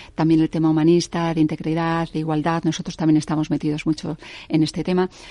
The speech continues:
Pues al final lo que se pretende es que en las compañías que realmente se componen por personas y que las personas al final no tienen una vida profesional y una vida personal y una vida de pareja, tienen una vida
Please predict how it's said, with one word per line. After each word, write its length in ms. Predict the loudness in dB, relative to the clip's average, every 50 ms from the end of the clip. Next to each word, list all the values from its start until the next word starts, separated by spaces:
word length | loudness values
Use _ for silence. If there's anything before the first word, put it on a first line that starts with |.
| -20 -8 -4
Pues 180 | -2 0 0
al 80 | 0 -2
final 340 | 0 2 2 4 4 4 2
lo 80 | 2
que 100 | 2 0
se 120 | -2 -2 -2
pretende 540 | -2 -2 0 2 2 2 4 4 4 4
es 160 | 2 2 0 0
que 160 | 0 0 2
en 120 | 2 4
las 160 | 2 2 0
compañías 600 | -2 -2 -2 0 0 0 2 2 2 2 0 -2
que 220 | -6 -4 0 0 2
realmente 580 | 4 6 6 6 6 6 6 4 2 2 2
se 140 | 2 0 0
componen 420 | 0 0 0 0 2 2 2 2 2
por 240 | 0 -4 -6 -6
personas 720 | -4 -6 -6 -6 -6 -2 0 0 0 0 0 -4 -8 -10 -14 -16 -14 -14 -14 -14 -12 -6 -4
y 80 | 0
que 120 | 2 4 4
las 140 | 4 4 2
personas 840 | 0 -2 -2 0 0 2 2 2 2 2 2 0 0 -2 -4 -6 -4
al 120 | -4 -4 -4
final 460 | 0 4 6 6 8 6 6 4 0 -4 -10 -18 -4 0
no 140 | 2 2 2
tienen 440 | 4 2 4 4 4 4 4 2 2
una 200 | 4 6 6 8
vida 240 | 8 6 4 4 2
profesional 840 | 0 -2 -4 -2 -2 -2 -2 2 4 6 6 8 8 8 6 4 4 4
y 60 | 4
una 160 | 6 6 6
vida 320 | 4 2 2 2 0 0 0
personal 720 | -2 -4 -4 -2 0 2 4 4 6 6 4 4 4 4
y 60 | 4
una 160 | 4 6 6
vida 220 | 4 4 2 2 0
de 100 | 0 0
pareja, 340 | 0 0 0 -2 -2 -2 -2
tienen 240 | 0 2 2 2
una 220 | 2 2 2 2 2
vida 260 | 2 0 0 -2 -6